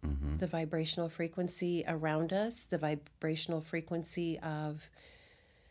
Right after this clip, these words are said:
Speaker 2: you know, people, one at a time at that point.
Speaker 1: Yeah,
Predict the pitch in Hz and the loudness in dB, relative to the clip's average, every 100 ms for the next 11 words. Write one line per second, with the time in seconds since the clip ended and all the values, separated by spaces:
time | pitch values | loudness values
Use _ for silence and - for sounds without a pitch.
0 | - - 196 185 - - - 240 240 135 | -18 0 2 2 -2 -20 0 4 6 6
1 | 160 202 226 214 202 196 214 170 - 156 | 8 8 10 8 6 4 6 6 4 2
2 | 165 190 202 190 170 165 76 | 2 2 0 0 0 2 2